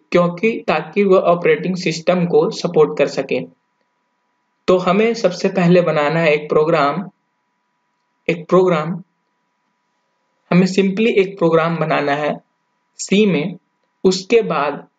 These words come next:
ये चारों सॉफ्टवेयर अपना काम करेंगे और वो exe file हमें दे देंगे। हमें ये provide इसलिए किया गया क्योंकि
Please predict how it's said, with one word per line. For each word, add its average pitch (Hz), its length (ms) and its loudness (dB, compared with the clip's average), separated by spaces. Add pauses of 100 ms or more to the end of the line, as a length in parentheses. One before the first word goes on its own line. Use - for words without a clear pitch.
(240)
ये 185 280 2
चारों 185 340 0
सॉफ्टवेयर 170 480 0
अपना 156 240 -4
काम 170 380 0
करेंगे 185 580 2 (680)
और 196 340 0 (240)
वो 180 380 2
exe 175 500 0
file 147 420 -2 (300)
हमें 165 280 0 (120)
दे 151 140 2
देंगे। 123 380 -6 (1400)
हमें 220 240 4
ये 240 480 0 (120)
provide 202 360 4
इसलिए 208 360 0
किया 190 240 2
गया 147 240 2
क्योंकि 214 840 0